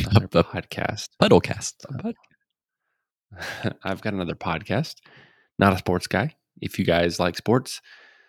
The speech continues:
Speaker 1: definitely check it out. If you don't like sports or don't keep up with sports, also check it out. It's for you mainly. Um,
Speaker 2: We've al-,
Speaker 1: but
Speaker 2: we've already
Speaker 1: also,
Speaker 2: plugged
Speaker 1: I
Speaker 2: it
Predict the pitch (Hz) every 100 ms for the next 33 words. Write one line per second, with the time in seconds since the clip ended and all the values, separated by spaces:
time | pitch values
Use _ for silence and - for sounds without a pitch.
0 | _ _ - 107 107 87 90 87 87 -
1 | - 101 95 170 220 - - 82 85 -
2 | - - _ _ _ _ - 85 90 -
3 | - 110 98 98 - 80 - - - 101
4 | - 98 87 95 92 95 - - 104 95
5 | 104 120 - 90 90 101 117 _ _ _
6 | _ _ - 107 107 101 95 - _ _
7 | _ _ _ _ _ _ _ _ 123 -
8 | 90 107 - 87 85 95 87 85 95 98